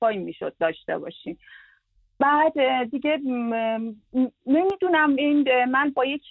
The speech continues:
که در ارتباطم میگه حال آرمیتا خوبه، اه، ولی چیزی که من تو اینترنت می‌خونم می‌گن که، اه، آرمیتا مثلاً فوت شده نیستش، مام باباش بازداشتن ولی مام باباش بازداشت نیستن، آزادن.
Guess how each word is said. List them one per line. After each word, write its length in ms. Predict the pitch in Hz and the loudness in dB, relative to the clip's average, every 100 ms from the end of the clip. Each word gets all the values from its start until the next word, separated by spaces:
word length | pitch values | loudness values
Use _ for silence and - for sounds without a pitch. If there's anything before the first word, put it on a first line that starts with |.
| - | -10
که 80 | 294 | -2
در 240 | 285 247 | 0 2
ارتباطم 720 | 247 240 - 254 240 240 285 269 | 0 -2 -2 -2 0 -2 -2 -2
میگه 200 | 240 254 | -2 0
حال 240 | 262 262 | 0 2
آرمیتا 760 | 254 254 233 233 233 - 240 233 _ | 4 4 2 -4 -14 -6 -6 -6 _
خوبه، 580 | 269 302 330 302 294 277 _ _ _ - | -8 -6 -4 -2 -4 -4 _ _ _ -4
اه، 220 | 220 226 233 | 0 2 2
ولی 240 | 269 311 - | 0 0 -4
چیزی 200 | 311 302 | -6 -4
که 120 | 302 | -4
من 220 | 294 311 294 | 0 0 0
تو 80 | 320 | -2
اینترنت 520 | 302 302 294 277 285 - | -2 -2 -2 -2 -4 -2
می‌خونم 540 | 294 - 285 277 277 | -2 -2 -2 0 0
می‌گن 280 | 247 254 262 | 0 0 0
که، 200 | 294 294 - 320 | -2 -2 -6 -8
اه، 160 | - 214 | 0 2
آرمیتا 840 | 247 240 226 233 220 240 262 262 254 | 4 2 2 -2 -8 -4 0 0 0
مثلاً 560 | 226 214 226 226 240 - | -2 -4 -6 -4 -6 -6
فوت 220 | 262 285 | -6 -6
شده 500 | - 294 254 262 262 254 | -8 -6 -4 -2 -2 -2
نیستش، 800 | 247 294 302 _ - 269 262 - - - | 0 0 -2 _ -6 -2 -2 -4 -20 -6
مام 260 | 233 233 233 | 0 2 2
باباش 280 | 233 277 311 - | 0 0 -2 0
بازداشتن 640 | 262 247 226 285 285 285 | 2 2 0 -4 -2 -2
ولی 180 | 262 285 | 0 2
مام 260 | 277 262 240 | 0 0 -2
باباش 240 | 240 277 - | -4 -4 0
بازداشت 600 | 262 240 214 269 311 - | 2 2 0 -4 -2 -2
نیستن، 440 | 339 349 - 196 277 | -2 -4 -2 -2 0
آزادن. 680 | 240 233 208 247 277 285 254 | 0 0 0 -2 -2 -2 -4